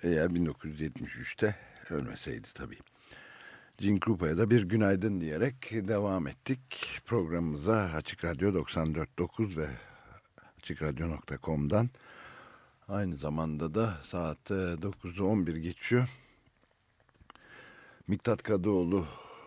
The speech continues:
iş gezisinde, tam anlamıyla bir iş gezisinde. Onun için biz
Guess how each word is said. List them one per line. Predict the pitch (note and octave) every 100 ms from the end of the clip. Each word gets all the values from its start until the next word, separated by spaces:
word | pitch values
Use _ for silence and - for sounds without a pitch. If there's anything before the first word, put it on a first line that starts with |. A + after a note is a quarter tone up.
| - _ _ _ -
iş | C#3+ B2 -
gezisinde, | A#2+ G2 - F#2 G2 F2 A#2 - - - _ _ -
tam | A2+ G2+
anlamıyla | F#2 E2 D2 D2 C#2 C#2+
bir | C#2+
iş | A1 -
gezisinde. | - C2 - - D2+ D#2 A2 B2+ - - - - - - - - - _ -
Onun | F2 D2+
için | B1+ - G#2+ E2+ -
biz | G#2+ F2+ -